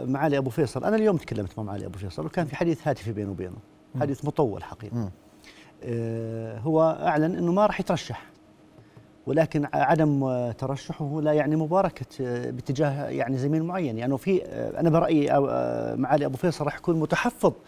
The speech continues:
Speaker 1: في مباركة، آه، ترشح أي، أي منا-، أي مرشح من ال-، ل-، لموقع رئاسة المجلس، لأنه في زملاء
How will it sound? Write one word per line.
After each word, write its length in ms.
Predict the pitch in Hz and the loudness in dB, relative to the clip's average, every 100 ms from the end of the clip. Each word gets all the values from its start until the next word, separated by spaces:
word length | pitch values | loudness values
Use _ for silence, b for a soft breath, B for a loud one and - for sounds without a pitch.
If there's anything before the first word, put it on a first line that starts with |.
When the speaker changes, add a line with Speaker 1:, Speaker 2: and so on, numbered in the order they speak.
| B B B B B | B B B B B
Speaker 1:
في 120 | - 165 | -2 0
مباركة، 540 | 139 156 160 147 156 - - - | 4 6 6 4 -4 -8 -18 -12
آه، 680 | 131 131 127 127 123 123 120 117 | -4 0 0 0 -2 -4 -6 -6
ترشح 420 | - 160 - - 143 | -2 -2 -4 -8 -2
أي، 480 | 147 143 135 131 | 0 0 0 -2
أي 140 | 127 139 | 0 0
منا-، 420 | 131 151 190 - | 0 4 4 4
أي 120 | 143 | 2
مرشح 380 | 143 165 - - | 0 -4 -8 -2
من 120 | 135 | -2
ال-، 360 | 127 120 123 120 | 0 0 0 2
ل-، 240 | 123 120 | 2 2
لموقع 380 | 120 151 - 131 | 0 0 2 2
رئاسة 420 | 127 175 175 - | 4 2 0 0
المجلس، 520 | 143 160 117 170 - - B B B B - | 4 4 4 0 0 -16 B B B B -2
لأنه 300 | 151 160 147 | 0 2 2
في 240 | - 277 | 4 4
زملاء 520 | 180 147 117 131 147 | 4 2 2 0 0